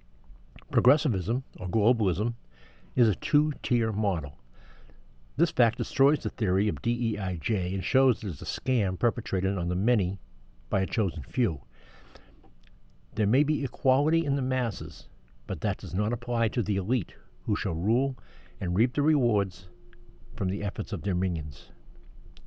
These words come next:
This fault is why globalism will never work. There are no incentives for the individual, and eventually they will recognize their plight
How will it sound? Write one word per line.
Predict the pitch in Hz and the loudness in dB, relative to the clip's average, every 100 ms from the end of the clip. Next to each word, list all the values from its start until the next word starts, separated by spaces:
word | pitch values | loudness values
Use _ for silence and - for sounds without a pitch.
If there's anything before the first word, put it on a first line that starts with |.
| - - - - - - - - - - | -14 -16 -20 -18 -18 -18 -20 -20 -20 -2
This | 135 131 | 2 4
fault | - 127 113 98 | 6 6 6 0
is | 82 | 0
why | 98 | 0
globalism | 76 90 123 117 87 101 90 | 0 4 4 4 2 2 0
will | 90 | 2
never | 92 92 | 2 4
work. | 92 104 87 - - - - - - - - - - - - - | 2 2 -2 -6 -20 -20 -20 -20 -20 -20 -20 -18 -16 -18 -20 -2
There | 104 | 2
are | 92 | 4
no | 90 123 | 4 2
incentives | 123 127 107 135 - | 2 0 0 -2 -6
for | |
the | 98 95 | -2 2
individual, | 107 131 98 80 85 82 - - - | 2 2 2 2 -2 -2 -8 -20 -6
and | 95 | 0
eventually | 92 107 123 - 82 76 - - - - | 2 2 2 0 -4 -6 -12 -20 -20 -10
they | - | -4
will | 87 85 | 0 0
recognize | 98 139 117 123 123 - | 0 0 0 0 0 -2
their | |
plight | 143 117 87 87 | -4 -2 -4 -6